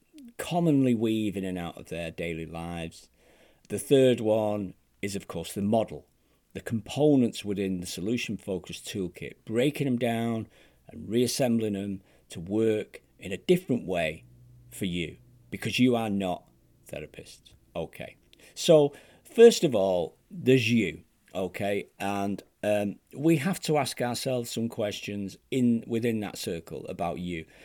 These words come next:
What's your service? What do you do? Um, we worked with,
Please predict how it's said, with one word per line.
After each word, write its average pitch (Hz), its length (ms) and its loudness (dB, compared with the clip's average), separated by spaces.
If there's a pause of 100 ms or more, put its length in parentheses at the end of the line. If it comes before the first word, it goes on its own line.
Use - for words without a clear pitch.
(180)
What's 180 300 -2
your 165 180 2
service? 117 840 0 (120)
What 139 180 -6
do 135 100 -6
you 120 280 0
do? 95 340 0 (460)
Um, 101 540 0 (180)
we 131 180 2
worked 110 640 0
with, 92 400 -4